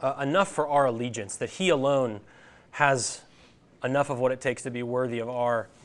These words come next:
allegiance. And we're gonna be looking at a passage which is one of the most famous, uh, passages in the New Testament, um, definitely one of the most famous passages outside of, of the Gospels. And, um,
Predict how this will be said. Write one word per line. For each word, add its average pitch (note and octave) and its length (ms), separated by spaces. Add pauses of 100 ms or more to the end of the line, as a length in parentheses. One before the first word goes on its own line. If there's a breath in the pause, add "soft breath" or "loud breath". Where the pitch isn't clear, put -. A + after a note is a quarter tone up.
(300 soft breath)
allegiance. A#2+ 500
And D3 160
we're E3 80
gonna F3+ 140
be D#3+ 100
looking A#3+ 320
at A3 140
a C#3 40
passage D3+ 460
which C3+ 160
is C3+ 140
one E3+ 120
of F#3 60
the D#3+ 60
most C#3+ 320
famous, C#3 460 (440 soft breath)
uh, B2 120
passages C#3 600
in D3 160
the B2+ 80
New B2 100
Testament, B2 600 (400 soft breath)
um, B2 380
definitely D#3+ 380
one C#3 120
of C3+ 60
the C3 40
most C3 140
famous C3 220
passages B2 600
outside C3+ 500
of, B2 420 (120)
of B2 180
the A#2+ 80
Gospels. A#2 800 (680 loud breath)
And, C#3+ 240
um, C3+ 440